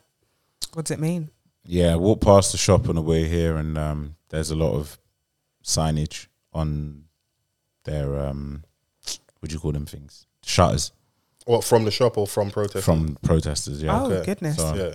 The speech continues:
Speaker 2: yeah.
Speaker 3: I did hear a rumor though that, like, the people, the family, the company that owned that shop owned, like, about six other shops up, <laughs> up and down the high street. So if you,
Speaker 2: I
Speaker 3: if you
Speaker 2: wouldn't
Speaker 3: go
Speaker 2: even be
Speaker 3: somewhere
Speaker 2: surprised.
Speaker 3: else,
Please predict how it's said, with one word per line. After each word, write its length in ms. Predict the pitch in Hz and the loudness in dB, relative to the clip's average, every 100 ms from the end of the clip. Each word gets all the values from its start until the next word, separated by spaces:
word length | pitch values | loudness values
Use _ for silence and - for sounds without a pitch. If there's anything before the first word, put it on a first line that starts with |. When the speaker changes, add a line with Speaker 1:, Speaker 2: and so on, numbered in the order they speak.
| 76 | -6
Speaker 2:
yeah. 220 | 76 73 - _ _ _ - | -6 -6 -8 _ _ _ 2
Speaker 3:
I 80 | |
did 60 | 139 | 8
hear 120 | 147 139 | 8 8
a 20 | |
rumor 180 | 135 120 | 6 4
though 120 | 104 | 2
that, 140 | 98 | 0
like, 120 | 95 95 | -4 -6
the 120 | 98 | -8
people, 420 | - 120 - 107 | -6 -8 -8 -10
the 60 | 101 | -6
family, 580 | 113 107 107 101 98 98 _ _ _ _ _ _ _ | -4 -4 -4 -4 -6 -10 _ _ _ _ _ _ _
the 80 | 98 | -18
company 280 | - 107 101 | -6 -4 -2
that 120 | 98 104 | -4 0
owned 220 | 104 98 | 0 0
that 120 | - | -2
shop 160 | - - | -4 0
owned, 180 | 110 104 | 0 0
like, 220 | 101 - | -2 -6
about 200 | 107 117 | -8 -4
six 220 | - 160 | -4 -2
other 140 | 147 143 | -2 -2
shops 260 | 135 127 | -2 2
up, 100 | - | 2
<laughs> 440 | 117 - - - - | 2 0 -16 -6 4
up 140 | 139 | 6
and 80 | 156 | 6
down 100 | 147 | 4
the 60 | 135 | 6
high 160 | 156 | 4
street. 220 | 151 143 127 | 4 2 4
So 140 | 151 | 6
if 100 | 147 | 6
you, 60 | 170 | 2
Speaker 2:
I 40 | |
Speaker 3:
if 180 | - - | -2 4
you 80 | 95 | 8
Speaker 2:
wouldn't 140 | 110 | 10
Speaker 3:
go 60 | - | 12
Speaker 2:
even 140 | - | 10
be 60 | 185 | 8
Speaker 3:
somewhere 120 | 165 - | 8 10
Speaker 2:
surprised. 360 | 95 92 - | 10 10 6
Speaker 3:
else, 140 | 190 | -2